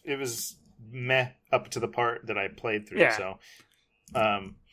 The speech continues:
Speaker 1: but I'm still excited for the game. But then what else? I mean, so that, that's cool. And I was not expecting, and it looks like it's far enough. I mean, they're actually showing gameplay footage in the trailer, so that was cool. It wasn't just, like, a logo and then a teaser and a
Speaker 2: I would be,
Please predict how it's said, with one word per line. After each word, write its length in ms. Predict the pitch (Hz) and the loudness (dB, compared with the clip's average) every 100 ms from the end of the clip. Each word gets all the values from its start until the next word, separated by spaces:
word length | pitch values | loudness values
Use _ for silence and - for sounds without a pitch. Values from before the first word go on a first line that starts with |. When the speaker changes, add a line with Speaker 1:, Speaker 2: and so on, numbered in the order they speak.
| - - _ | -20 -20 _
Speaker 1:
but 140 | 185 208 | 6 6
I'm 80 | 220 | 4
still 180 | 254 | 2
excited 280 | 190 160 147 | 4 4 4
for 60 | 147 | 2
the 100 | 127 | 2
game. 380 | 131 131 127 127 | 4 4 0 -2
But 140 | 143 | 2
then 360 | 143 147 143 135 | 4 4 4 2
what 140 | 143 | 6
else? 340 | 139 120 - - | 8 6 0 -2
I 80 | 123 | 0
mean, 180 | 123 113 | 0 0
so 80 | 127 | 2
that, 240 | 151 160 | 2 4
that's 180 | 160 165 | 2 4
cool. 180 | 151 147 | 4 10
And 80 | 165 | 10
I 60 | |
was 160 | 202 151 | 10 6
not 140 | 156 | 6
expecting, 460 | 156 - 151 147 160 | 4 4 2 2 2
and 80 | 170 | 6
it 40 | |
looks 220 | 185 208 | 6 6
like 140 | 220 208 | 4 4
it's 120 | - | 2
far 160 | 165 165 | 6 6
enough. 180 | 160 127 | 6 2
I 120 | 139 | 2
mean, 160 | 147 | 2
they're 100 | 135 | 4
actually 280 | 135 127 143 | 6 6 0
showing 240 | 131 135 113 | 0 -2 2
gameplay 420 | 127 156 107 95 | 0 2 0 0
footage 340 | 113 104 104 | 0 -2 -4
in 140 | 139 120 | -6 -6
the 80 | 104 | -2
trailer, 400 | 120 117 95 104 | 2 2 2 -4
so 140 | 110 | 0
that 160 | 113 131 | 0 0
was 120 | 120 | -4
cool. 380 | 117 101 113 - - - - | -4 -2 -2 -6 -20 -12 0
It 60 | |
wasn't 280 | 120 127 117 | 2 2 0
just, 180 | 120 - | -4 2
like, 220 | 110 107 | 2 2
a 320 | 101 101 104 - _ _ - | 2 0 -2 -8 _ _ -8
logo 720 | 113 131 127 120 113 110 113 | 4 4 6 4 4 2 0
and 140 | 117 | -2
then 120 | 113 107 | -4 -6
a 60 | |
teaser 400 | 104 131 113 113 | -6 -6 -2 -2
and 100 | 107 | -2
a 120 | 104 101 | -2 10
Speaker 2:
I 140 | 180 | 12
would 160 | 220 214 | 12 8
be, 400 | 208 202 190 | 0 -2 -4